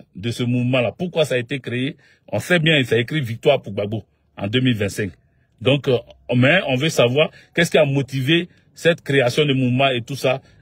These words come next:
Un jour, on va entendre, on va les appeler dans, sur notre plateau et ils vont s'expliquer, ils vont donner les raisons. Voilà, en gros, ce que je voulais dire en ce qui concerne le neveu de l'oncle. Nous n'avons pas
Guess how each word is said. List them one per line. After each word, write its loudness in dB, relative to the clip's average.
Un 2
jour, 2
on 2
va 4
entendre, -4
on -6
va 6
les 0
appeler -2
dans, 0
sur -10
notre -4
plateau -6
et 0
ils -2
vont 0
s'expliquer, -4
ils -2
vont -2
donner -2
les -4
raisons. -4
Voilà, 2
en -2
gros, 4
ce -12
que 0
je 0
voulais 2
dire -6
en -2
ce -8
qui -14
concerne -2
le -2
neveu -2
de -4
l'oncle. 0
Nous -2
n'avons 0
pas -2